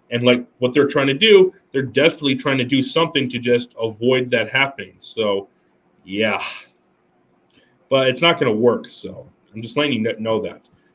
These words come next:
Not gonna work on me, and a whole lot of other people it won't work on either. Jean Puri cut, um, Carl off before he could finish the question, saying that, "I appreciate the question. We've actually addressed this. This in the C B O,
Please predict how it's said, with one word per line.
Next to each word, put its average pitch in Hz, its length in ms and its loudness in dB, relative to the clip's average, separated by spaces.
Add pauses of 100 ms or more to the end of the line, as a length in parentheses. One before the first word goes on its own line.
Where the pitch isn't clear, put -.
(120)
Not 127 180 0
gonna 127 140 -2
work 127 220 0
on 110 160 -2
me, 131 420 0
and 113 140 -6
a 104 100 -2
whole 139 300 2
lot 120 140 4
of 123 80 4
other 131 140 0
people 107 360 -12
it 110 80 -4
won't 110 280 -4
work 110 200 -2
on 104 120 -4
either. 120 300 -2 (1700)
Jean 202 280 -2
Puri 160 420 2
cut, 156 460 2
um, 135 180 0
Carl 147 320 2
off 135 280 2
before 147 340 -2
he 156 100 -6
could 139 220 -4
finish 139 320 -4
the 127 80 -8
question, 135 420 -2
saying 135 360 -6
that, 120 280 0 (240)
"I 160 140 0
appreciate 190 640 -4
the 135 80 -12
question. 147 500 -2 (260)
We've 131 220 -8
actually 175 340 -4
addressed 139 460 -2
this. 104 320 -6 (140)
This 165 400 2
in 143 280 -2
the 131 100 0
C 165 280 -8
B 170 260 0
O, 120 260 2